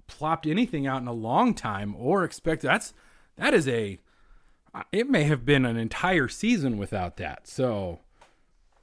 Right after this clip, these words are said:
well played. Not like Nickelback, because Nickelback doesn't do anything well, but that was,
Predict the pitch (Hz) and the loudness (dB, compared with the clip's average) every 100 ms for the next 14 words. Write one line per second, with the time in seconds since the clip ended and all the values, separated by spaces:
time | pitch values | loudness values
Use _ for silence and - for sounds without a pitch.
0 | _ _ _ 117 151 - 143 175 71 - | _ _ _ -2 -2 0 2 2 -2 -12
1 | - - _ _ _ - - 143 175 185 | -20 -20 _ _ _ -20 -6 0 2 2
2 | 143 165 214 139 107 90 82 - 120 110 | 2 6 4 4 0 -2 -6 -8 -6 -2
3 | 143 143 117 110 - 113 107 104 131 123 | 0 0 0 0 0 -4 -4 -2 -2 -2
4 | 104 95 92 92 127 - 135 120 104 - | -6 -8 -8 -8 -8 -2 -2 -2 -6 -12